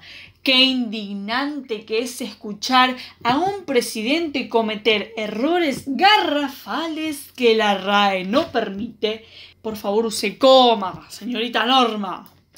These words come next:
Coma, iría una coma, es todo, señor presidente, se habla en genérico.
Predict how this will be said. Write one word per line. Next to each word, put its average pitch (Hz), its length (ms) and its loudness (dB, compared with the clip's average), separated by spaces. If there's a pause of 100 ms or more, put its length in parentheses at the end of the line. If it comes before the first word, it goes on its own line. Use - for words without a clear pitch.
(340)
Coma, 269 720 2 (480)
iría 226 260 -6
una 240 220 -4
coma, 254 400 -4 (280)
es - 460 0 (140)
todo, 427 440 2
señor 254 600 0
presidente, 262 800 -8
se 330 320 -4
habla 381 280 0
en 311 60 -4
genérico. 233 1080 -4